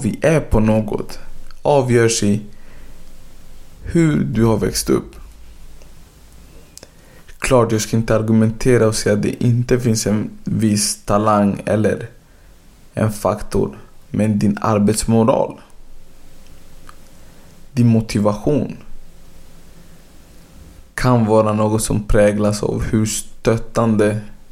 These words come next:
de i din omgivning var. Var det personer som lät dig göra misstag och komma tillbaka och sa till dig att det var okej att misslyckas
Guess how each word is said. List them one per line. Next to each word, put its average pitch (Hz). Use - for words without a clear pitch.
de 113
i 107
din 107
omgivning 110
var. 101
Var 110
det 104
personer 110
som 107
lät 110
dig 107
göra 101
misstag 107
och -
komma 104
tillbaka 113
och -
sa 151
till 123
dig 107
att 104
det -
var 104
okej -
att 117
misslyckas 127